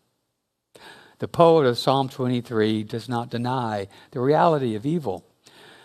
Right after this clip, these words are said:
nor does the poet deny the capacity of evil to do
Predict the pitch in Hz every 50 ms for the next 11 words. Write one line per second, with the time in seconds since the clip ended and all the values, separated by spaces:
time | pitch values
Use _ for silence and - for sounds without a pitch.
0 | - - - - - _ _ _ _ _ _ _ _ _ _ _ _ _ _ _
1 | _ - 139 135 139 156 175 175 180 175 135 139 131 131 - - - - - 131
2 | 117 - - 151 151 151 143 131 127 - 143 - - 131 120 131 135 139 143 139
3 | 127 120 - - - - - - 147 143 131 - - 139 120 113 107 101 101 101
4 | - - _ - - 113 104 - 123 117 117 107 113 117 107 104 - - 117 107
5 | 107 113 110 107 104 104 104 101 101 98